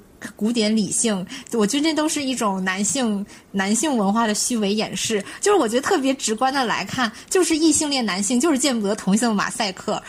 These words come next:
就是包括那些希腊的那些搞小男孩的那种同性恋男性，其实他也是异性恋的心态嘛，因为他跟当代这种，啊，热爱，啊，真正意义上男性的男同性恋他是不同的。就是我就发现很多男他就是一看到其他人马赛克他就萎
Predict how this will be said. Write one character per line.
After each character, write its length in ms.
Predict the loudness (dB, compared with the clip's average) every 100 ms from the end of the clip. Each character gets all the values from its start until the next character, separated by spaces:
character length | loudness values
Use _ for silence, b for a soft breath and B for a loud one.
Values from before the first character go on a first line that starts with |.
| B 0
就 140 | 2
是 120 | 4
包 280 | 2 2 2
括 260 | 0 0 0
那 160 | 0
些 120 | 0 0
希 200 | 0 -2
腊 220 | 0 0
的 80 | 0
那 160 | 0
些 140 | 0 0
搞 160 | 0
小 120 | 0
男 200 | -2 -2
孩 160 | -2 -2
的 80 | 0
那 160 | -2
种 160 | -2 -4
同 180 | -4 -2
性 100 | 0
恋 200 | 0 0
男 200 | -4 -4
性， 160 | -4
其 140 | -2 -2
实 80 | -2
他 100 | -2
也 120 | -2
是 120 | -2
异 120 | -2
性 160 | 0 0
恋 120 | 0
的 80 | 0
心 220 | 0 0
态 220 | 0 -2
嘛， 120 | -2
因 60 | -4
为 80 | -2
他 160 | -2
跟 240 | 0 0 0 B B -4
当 180 | -2 0
代 180 | -2
这 200 | -2 -2
种， 240 | -2 -2 -2
啊， 280 | -2 0 0
热 200 | 0 0
爱， 280 | 0 -2 -8 B -4
啊， 140 | -2
真 180 | 0 2
正 220 | 2 2
意 140 | 2 2
义 40 |
上 160 | 2 0
男 200 | -2 -2
性 180 | 0
的 140 | 0 -2
男 100 | -2
同 140 | -2
性 100 | -2
恋 140 | -2 0
他 80 |
是 100 | -2
不 160 | -4 -6
同 260 | -6 -10 -12
的。 120 | -12 B B -4
就 120 | -2
是 180 | 0 -2 B -4
我 160 | -2
就 160 | 0 0
发 160 | 0 -2
现 100 | -2
很 140 | -2
多 100 | -2
男 200 | -2 0
他 100 | 0
就 100 | 2
是 120 | 2
一 100 | 0
看 160 | 0 0
到 100 | 0
其 160 | 0
他 160 | -2 -2
人 160 | -2 -2
马 220 | -2 -4
赛 160 | -4 -4
克 140 | -4
他 100 | -2
就 140 | -2
萎 180 | -2 -4